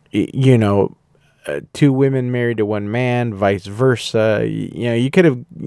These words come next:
you could have explored the contemporary things that we're dealing with now in society, and they could have, they, they wouldn't even had to have been shoehorned in, because the ri-,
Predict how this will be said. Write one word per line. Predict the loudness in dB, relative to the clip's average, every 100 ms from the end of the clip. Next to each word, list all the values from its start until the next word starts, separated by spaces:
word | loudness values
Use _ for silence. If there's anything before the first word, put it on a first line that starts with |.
| -12
you | -8 0
could | 2
have | 2
explored | 0 -6 -10 -6 0 2 4 4 0 -4 _ _ _ _ 0
the | 6 8 6 2 _ _ _
contemporary | -2 -2 2 0 2 2 2 2
things | -2 -4 -2
that | -2
we're | -2 -4
dealing | -2 0 0 0
with | -2 -2
now | -2 0
in | -2
society, | -6 -6 0 2 2 2 -2 -4 -12 -20 -20 _ _ _
and | 0 2
they | 2
could | 0 0 0
have, | -2 -2
they, | -2
they | 0 0
wouldn't | 0 -2
even | -2 -2 -2
had | -4 -2
to | -4
have | -2
been | -2
shoehorned | -2 -6 -2 0 0 0 0 0 0
in, | 0 0 -2 -6 -4
because | 0 4 4 0 -12 -20 _ _
the | -2
ri-, | 2 2 2